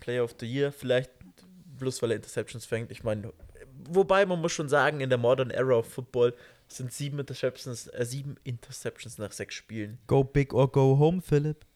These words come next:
Speaker 1: Ja, schon, äh, eine Menge. Aber, ja, kann man so sehen, kann man nicht sehen. Ich,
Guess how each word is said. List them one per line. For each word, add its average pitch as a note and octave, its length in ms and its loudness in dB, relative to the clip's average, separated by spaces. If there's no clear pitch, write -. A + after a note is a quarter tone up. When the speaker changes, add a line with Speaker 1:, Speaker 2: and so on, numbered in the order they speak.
Speaker 1:
Ja, A2+ 300 -10
schon, B2 420 0
äh, A#2+ 440 0
eine C3+ 120 -6
Menge. C3 400 -2
Aber, A2 800 2
ja, A2+ 200 -6
kann A2+ 160 -10
man A2+ 160 -6
so G#2+ 100 -12
sehen, G#2+ 400 -10
kann A#2 160 -12
man G#2 120 -8
nicht A#2 160 -12
sehen. A#2+ 240 -10
Ich, - 380 -2